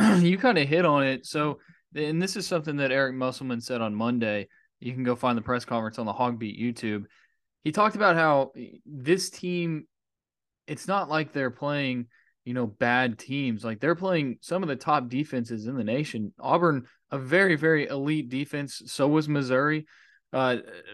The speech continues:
well, not elite for Missouri. Their offense was elite, but, and now you have an Al-, Alabama team who has a, a, a good defense, a really good offense. They're the number one rebounding team in the nation. So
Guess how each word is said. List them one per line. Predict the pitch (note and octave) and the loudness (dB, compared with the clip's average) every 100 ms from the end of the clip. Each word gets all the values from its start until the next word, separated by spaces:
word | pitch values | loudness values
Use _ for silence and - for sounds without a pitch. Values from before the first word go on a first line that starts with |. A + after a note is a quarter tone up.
| G2+ | -6
well, | C#3+ C#3+ | -2 2
not | C#3+ C3+ B2 | 2 2 0
elite | B2 B2+ B2 | -2 -2 -4
for | A2+ | -6
Missouri. | G#2+ G2+ A2 G#2 | -6 -4 -4 -4
Their | G2+ G#2 | -2 2
offense | A2+ A#2+ A2+ G2 | 2 2 0 -8
was | G2+ G2 | -10 -12
elite, | F#2+ G2 D#2 | -10 -10 -6
but, | A2+ G#2 - _ - | -2 -2 -4 _ -8
and | C3+ | -2
now | C#3 | 0
you | D3 | 2
have | D3 C3+ | 2 2
an | |
Al-, | A#2+ - - | 2 -2 -4
Alabama | B2+ C#3 B2+ C3 F3 | 0 2 2 0 0
team | C#3+ C3 B2+ | -2 -4 -6
who | B2+ B2+ A2+ | -4 -6 -6
has | A#2 A2 | -6 -6
a, | A2+ - | -6 -6
a, | A#2+ A#2 B2+ | -4 -2 -2
a | |
good | C3 D3+ C#3+ | 2 2 4
defense, | C#3+ C#3 C#3 B2+ | 2 2 0 0
a | G#2 | -2
really | A#2+ D3 D#3 | 2 4 4
good | D3+ | 4
offense. | C#3 B2+ B2+ B2+ A#2+ | 4 4 2 -6 -6
They're | A#2 | -8
the | G#2+ | -6
number | G#2+ A#2+ C#3+ | -6 -4 -4
one | D3+ | -4
rebounding | C#3+ C#3 C3+ C3+ B2 | -4 -2 -2 -2 -6
team | C3 C3 | -6 -6
in | |
the | C3 | -2
nation. | A#2+ A2+ A#2+ A#2+ | -2 -2 -4 -8
So | - A#2 A2 | -2 -2 -2